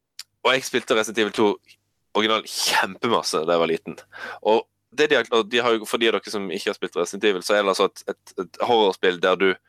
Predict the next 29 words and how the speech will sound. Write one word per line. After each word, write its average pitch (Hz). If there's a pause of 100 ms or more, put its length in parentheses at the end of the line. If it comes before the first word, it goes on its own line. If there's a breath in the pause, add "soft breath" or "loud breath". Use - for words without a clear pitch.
(160 soft breath)
alle, 120 (160)
alle 120 (320)
spiller 117
helt 117
tatt 117
sånne 95
fastlåste -
kameravinkler, 110
men 98
ferdig 101
rendret 92
bakgrunn, 123 (340 loud breath)
og 110
så -
m-, 107 (580)
ja, 110
flytter 101
du 98
den 90
tre 92
D, 90
altså 92
tre 98
D-figuren 87
din 85
rundt 92
den 80
her 82
bakgrunnen. 82